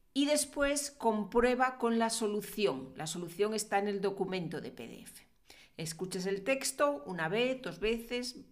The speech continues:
y haces el ejercicio y compruebas con la solución. Después lees el texto y anotas o estudias las palabras o expresiones que no conoces.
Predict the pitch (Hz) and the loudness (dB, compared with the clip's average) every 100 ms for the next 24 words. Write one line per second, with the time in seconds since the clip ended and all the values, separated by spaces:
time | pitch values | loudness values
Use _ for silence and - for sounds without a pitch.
0 | - - - - - - - _ 240 277 | -20 -18 -16 -16 -18 -20 -20 _ -2 -2
1 | 277 - 208 208 185 170 190 277 269 262 | 2 4 4 2 0 0 0 0 -2 -2
2 | 294 285 302 302 - 262 254 240 214 214 | -8 -6 -4 -4 -2 -2 2 2 6 6
3 | 185 165 - 143 131 135 120 - 131 - | 6 0 -2 -6 -6 -8 -12 -14 -16 -18
4 | - _ _ - - - 185 180 - 214 | -20 _ _ -20 -20 -6 -2 -2 2 4
5 | 220 277 - 208 202 233 262 - - 165 | 4 2 -2 -2 6 8 8 4 -2 -4
6 | - 196 - - 285 302 - - _ - | -2 -4 -2 -2 -2 -2 -6 -18 _ -4
7 | 269 277 214 208 240 262 254 247 254 226 | -4 0 2 4 4 4 2 0 0 -2
8 | - - _ _ - - - _ 165 160 | -6 -10 _ _ -20 -20 -20 _ -6 -4
9 | - 262 262 254 277 269 190 - 185 185 | 0 0 2 2 2 2 0 0 0 6
10 | 220 240 226 240 247 220 - 180 180 226 | 6 6 4 2 2 -2 -4 -4 0 2
11 | 240 240 196 185 185 175 143 143 - - | 0 0 0 0 0 -2 -4 -8 -14 -16
12 | - | -16